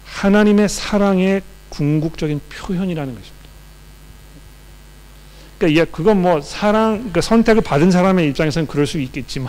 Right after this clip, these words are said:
<laughs> 선택받지 못한 사람에게는 어떻게 이게 사랑이겠습니까? 이렇게 항변하실 수 있을지 모르겠어요.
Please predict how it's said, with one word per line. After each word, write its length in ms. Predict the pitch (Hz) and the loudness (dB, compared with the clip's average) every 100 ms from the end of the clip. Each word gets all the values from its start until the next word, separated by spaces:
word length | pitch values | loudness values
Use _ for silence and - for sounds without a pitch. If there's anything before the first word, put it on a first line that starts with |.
| - | -4
<laughs> 220 | 160 143 - - - - - - - | -6 -8 -12 -20 -20 -20 -20 -20 -14
선택받지 540 | - 208 214 202 180 | -2 2 4 2 2
못한 340 | 151 139 185 180 | 2 2 2 0
사람에게는 440 | 180 175 160 165 | 0 0 0 -2
어떻게 240 | 139 170 147 | -2 -4 -4
이게 120 | 135 | -4
사랑이겠습니까? 960 | - 196 190 156 151 147 131 113 143 - - - - - - - | -4 -2 -2 -2 -4 -6 -8 -8 -10 -10 -20 -20 -20 -20 -20 -8
이렇게 260 | 143 135 | -6 -6
항변하실 720 | 151 - 202 214 214 180 160 185 | -8 -6 -2 0 0 -2 -4 -6
수 100 | 165 | -6
있을지 280 | - - 147 | -10 -12 -8
모르겠어요. 440 | 135 143 - | -6 -6 -10